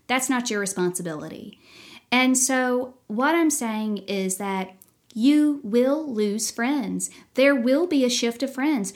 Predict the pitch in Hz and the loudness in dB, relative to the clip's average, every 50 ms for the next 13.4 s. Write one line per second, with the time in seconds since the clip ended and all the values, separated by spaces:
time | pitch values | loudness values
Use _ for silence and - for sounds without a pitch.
0 | - _ - 277 311 330 302 - 254 240 247 254 262 277 277 285 302 294 277 254 | -12 _ -2 0 0 0 2 2 4 4 4 4 4 4 2 2 2 2 0 0
1 | 269 311 349 302 208 165 156 - - - - _ _ _ _ _ _ _ _ _ | 2 2 2 2 0 -2 -6 -8 -14 -18 -20 _ _ _ _ _ _ _ _ _
2 | _ _ _ - _ - _ - - _ _ - 202 254 254 247 254 269 294 302 | _ _ _ -20 _ -20 _ -20 -20 _ _ -4 0 0 2 4 4 4 4 4
3 | 320 285 240 233 254 277 294 302 294 - - - _ _ _ _ _ _ _ _ | 2 2 2 2 2 2 2 2 0 -4 -10 -10 _ _ _ _ _ _ _ _
4 | _ _ _ _ _ _ _ _ _ _ _ _ _ - 277 285 302 302 294 294 | _ _ _ _ _ _ _ _ _ _ _ _ _ -4 0 2 4 4 4 2
5 | 320 359 392 233 180 175 175 180 185 - _ - 262 285 277 - - 349 349 - | 0 0 -2 -2 -4 -4 -4 -6 -8 -10 _ -2 0 0 0 0 -2 -2 -4 -4
6 | - 330 349 403 - - 233 190 196 - - 240 254 226 262 320 339 320 - 311 | -4 -6 -6 -6 -4 -4 -4 -4 -4 -6 -8 -10 -8 -4 -4 -2 -2 -2 -4 -4
7 | 330 381 480 466 - 311 254 226 190 196 185 175 170 160 165 175 208 277 311 294 | -4 -4 -6 -6 -4 -4 -4 -2 -2 -2 -4 -4 -4 -6 -6 -2 0 0 2 2
8 | 285 294 302 330 349 311 285 277 240 220 214 233 240 240 - - 285 302 302 294 | 2 2 2 2 2 2 2 2 2 2 2 0 0 0 0 0 2 4 4 4
9 | 302 302 294 285 294 330 359 330 226 185 180 175 175 170 185 - _ _ _ _ | 4 4 2 2 0 0 -2 -2 -2 -4 -4 -4 -6 -8 -8 -12 _ _ _ _
10 | _ _ _ _ _ _ _ _ _ _ _ _ _ _ - 277 277 285 302 320 | _ _ _ _ _ _ _ _ _ _ _ _ _ _ 0 2 4 4 4 2
11 | 320 - 339 311 302 277 247 285 285 285 285 269 254 269 262 254 - 269 262 269 | 2 0 0 0 0 0 2 0 0 2 0 0 2 0 0 0 -2 -2 -2 -2
12 | 262 - 269 262 262 262 277 285 285 285 285 254 247 240 247 - 269 254 254 254 | -2 0 2 4 4 4 4 4 2 0 0 0 0 2 2 0 -2 -2 -2 -4
13 | 254 254 254 247 247 240 240 | -4 -4 -4 -4 -6 -8 -10